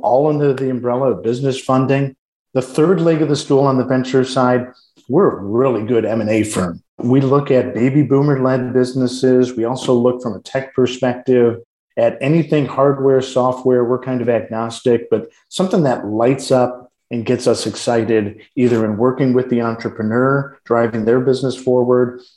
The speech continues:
or something that we can take and drive forward aggressively ourselves. So that's where we're at today. How did I get here? Go figure, a guy from Detroit goes to work in the automotive industry.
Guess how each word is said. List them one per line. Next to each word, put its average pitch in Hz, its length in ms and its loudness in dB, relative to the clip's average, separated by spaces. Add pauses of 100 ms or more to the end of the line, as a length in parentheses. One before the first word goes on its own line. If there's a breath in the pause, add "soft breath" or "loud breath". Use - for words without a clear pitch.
(120)
or 107 80 -8
something 127 360 0
that 110 160 2
we 120 100 4
can 123 200 0
take 107 460 -2
and 107 200 -4
drive 104 320 0
forward 104 320 0
aggressively 95 640 -2
ourselves. 82 640 -4 (280 loud breath)
So 98 340 -4
that's 135 400 -2
where 175 120 4
we're 156 120 4
at 131 240 -2
today. 110 440 0 (300 loud breath)
How 143 300 -2
did 147 140 0
I 131 180 -2
get 120 260 0
here? 127 520 0 (360)
Go 139 140 2
figure, 123 440 0
a 120 80 -4
guy 117 200 -4
from 117 180 -6
Detroit 120 520 0
goes 113 260 -2
to 107 100 -4
work 110 240 0
in 113 60 -2
the 110 120 -2
automotive 107 560 0
industry. 104 640 -2